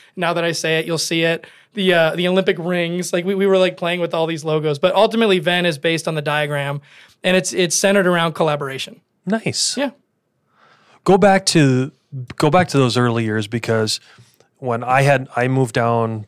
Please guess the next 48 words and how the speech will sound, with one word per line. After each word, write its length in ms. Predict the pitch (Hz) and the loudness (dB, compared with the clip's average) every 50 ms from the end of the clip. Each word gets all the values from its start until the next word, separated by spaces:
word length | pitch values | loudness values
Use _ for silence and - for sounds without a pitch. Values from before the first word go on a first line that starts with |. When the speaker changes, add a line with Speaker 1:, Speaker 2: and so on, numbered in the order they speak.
| _ _ | _ _
Speaker 2:
ten 260 | - - 131 120 123 120 | -4 -2 0 0 0 0
years 240 | 113 110 107 - | 0 -2 -2 -4
ago, 360 | 107 101 101 101 101 101 110 123 | -6 -6 -4 -2 -2 -2 -4 -4
Speaker 1:
Mm-hmm. 120 | 175 170 | -4 -4
Speaker 2:
and 80 | 123 120 | -2 -4
of 80 | 113 - | -4 -4
course, 320 | - 120 113 107 - - - _ 139 | -4 -4 -2 -2 -6 -10 -12 _ -14
w-, 180 | 135 131 135 143 - | -12 -12 -12 -12 -14
w-, 180 | - - 147 143 | -18 -16 -10 -4
when 140 | 139 139 135 | -2 0 2
you 60 | 139 | 4
mention 280 | 139 135 123 - - 120 | 4 4 2 2 2 0
all 120 | 117 113 | 0 0
these 200 | 110 113 107 104 | 0 -2 -4 -2
names, 280 | 110 110 110 107 104 - | -2 -2 -2 -2 -4 -4
they're 140 | 110 104 104 | 0 2 4
all, 280 | 107 104 101 98 - _ _ _ _ _ _ _ _ | 4 4 4 0 -4 _ _ _ _ _ _ _ _
you 100 | - 135 | -6 -6
know, 40 | 117 | -6
for 220 | 107 - - 117 113 | -4 -2 0 2 2
of, 300 | 113 117 120 123 - _ | 2 2 0 -2 -4 _
for 200 | - - 127 117 | -8 -6 -2 0
those 220 | 120 120 110 110 | 0 0 0 0
of 60 | 113 | -2
us 120 | 117 107 - | -2 -2 -2
that 80 | 117 110 | -2 -4
were 100 | 107 104 | -2 0
back 220 | 117 110 107 - | 0 0 0 0
in 60 | 107 107 | -2 -4
the 40 | |
Midwest, 480 | 107 104 101 110 107 107 101 - - - | -4 -2 0 2 2 2 2 0 -2 -6
you 80 | 110 101 | -8 -8
know, 100 | 101 101 | -6 -6
like 160 | 101 98 98 | -6 -6 -6
I 40 | - | -6
said, 260 | - 107 101 101 - - - - _ | -6 -6 -8 -8 -12 -18 -20 -10 _
we 60 | 123 | 0
all 80 | 120 123 | 2 2
knew 120 | 123 127 120 | 4 4 4
the 80 | 113 | 4
old 200 | 110 110 113 110 | 2 2 2 2
Opus 340 | 110 110 104 - 110 104 - | 2 0 0 -2 -4 -6 -6
crew, 400 | - - 117 113 110 107 107 104 - - - | -6 -4 -2 0 0 0 0 -4 -8 -12 -10
Speaker 1:
Ryan. 260 | 160 175 175 175 175 135 | -6 -4 -4 -2 0 2
Speaker 2:
the 60 | 123 | 4
R 140 | 117 127 127 | 4 4 4
J 260 | 120 135 123 120 117 | 4 2 4 4 4
M, 320 | 120 120 120 117 113 113 | 4 4 4 4 2 0